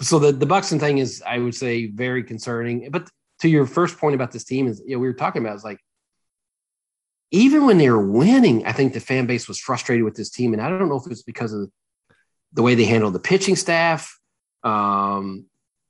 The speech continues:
uh, you know, some of the just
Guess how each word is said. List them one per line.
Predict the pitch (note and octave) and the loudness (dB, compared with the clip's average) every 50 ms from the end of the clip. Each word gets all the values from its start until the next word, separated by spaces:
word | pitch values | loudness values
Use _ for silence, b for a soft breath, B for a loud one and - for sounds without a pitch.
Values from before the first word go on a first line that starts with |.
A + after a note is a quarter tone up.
| _ _ _ _ _ _ _ _ _ C5 C5+ - | _ _ _ _ _ _ _ _ _ -12 -10 -8
uh, | G#2+ G2+ F#2 F2+ F2+ F2+ F2+ F2+ F2+ E2 - _ _ _ | -6 -6 -4 -4 -4 -4 -6 -6 -8 -10 -12 _ _ _
you | C3+ A#2+ G#2+ G2+ | -6 -4 -2 -2
know, | G2+ G2 F#2 | -2 -2 -2
some | - - - C#3+ C3+ C3 | -4 -2 0 2 2 4
of | A2+ | 2
the | A2+ G#2+ G2 | 2 0 0
just | F#2 B2 G#2+ - - - - - _ | 0 -2 -4 -4 -6 -10 -14 -18 _